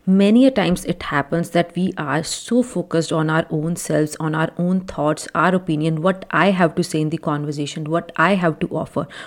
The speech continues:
or how I have to respond to somebody else's question.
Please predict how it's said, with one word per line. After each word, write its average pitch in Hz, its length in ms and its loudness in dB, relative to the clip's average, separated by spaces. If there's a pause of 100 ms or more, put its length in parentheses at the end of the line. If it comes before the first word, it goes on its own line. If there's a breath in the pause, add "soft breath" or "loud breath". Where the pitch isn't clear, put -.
(140 loud breath)
or 185 220 2
how 175 400 -2 (380 loud breath)
I 233 140 10
have 220 260 2
to 190 80 4
respond 165 460 2
to 175 60 0
somebody 165 440 2
else's 151 360 2
question. - 380 -2